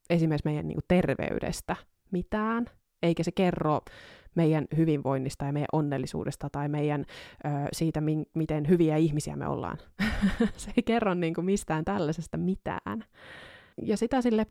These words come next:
kehon koolle annettua arvoa voi tarkastella myöskin sen kautta, että mitä väliä esimerkiksi sillä numerolla on, minkä vaikka painoinen se meidän keho on, tai mikä meidän B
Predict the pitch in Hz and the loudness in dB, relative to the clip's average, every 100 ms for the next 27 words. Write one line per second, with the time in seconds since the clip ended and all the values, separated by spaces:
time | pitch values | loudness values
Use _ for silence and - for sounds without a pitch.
0 | - 247 - 320 220 - 233 240 208 165 | 0 -2 2 0 0 0 2 4 4 4
1 | 151 147 - 170 175 165 - 160 - 175 | 4 0 0 2 2 2 2 2 4 4
2 | 185 180 165 71 - - 156 _ 165 156 | 4 2 0 0 2 0 -2 _ 2 4
3 | 175 185 175 - 147 135 156 165 165 - | 4 4 0 0 0 0 2 2 2 -2
4 | - - 160 160 98 - - - - 151 | -6 0 0 0 -2 -2 -4 -6 -2 -2
5 | 175 269 - 302 180 170 202 196 160 - | 0 -2 -2 0 0 2 2 2 0 -2
6 | 76 - - _ _ _ - 170 170 170 | -4 -6 -10 _ _ _ 0 2 4 2
7 | 156 151 - 156 160 165 175 147 - - | 0 -2 -2 -2 0 0 2 0 -2 -4
8 | - - 156 - 160 - 165 156 151 147 | -4 -2 -2 -2 -4 -4 0 0 0 -2
9 | - - - 170 160 80 78 - - - | -4 -2 0 2 2 0 -4 -6 -8 -8
10 | - - - - - - - 185 _ - | -8 -6 -8 -6 -6 -4 -6 -8 _ -20
11 | - _ _ _ - 165 156 156 151 151 | -20 _ _ _ -2 2 4 2 2 4